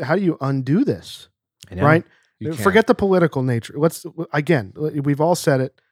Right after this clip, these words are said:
Speaker 1: We're not a political show. Let's take that out of it. United States, period. How do you undo this happening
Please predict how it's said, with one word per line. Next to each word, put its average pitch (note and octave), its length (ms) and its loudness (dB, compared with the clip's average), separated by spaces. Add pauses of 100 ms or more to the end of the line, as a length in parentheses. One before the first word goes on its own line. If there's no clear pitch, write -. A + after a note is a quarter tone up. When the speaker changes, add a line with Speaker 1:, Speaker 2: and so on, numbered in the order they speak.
(180)
Speaker 1:
We're B2+ 160 -8
not D#3 160 2
a D#3 60 2
political C3+ 400 -2
show. G#2 220 -4
Let's A2 180 -6
take B2+ 200 -6
that G#2+ 160 -6
out G2+ 180 -8
of F2+ 80 -16
it. G2 60 -20 (500)
United D#3+ 320 2
States, C#3+ 380 0
period. G#2 540 -6 (360)
How E3+ 280 2
do A3 80 0
you F#3+ 320 2
undo C#3+ 520 4
this B2 260 2
happening B2+ 600 -2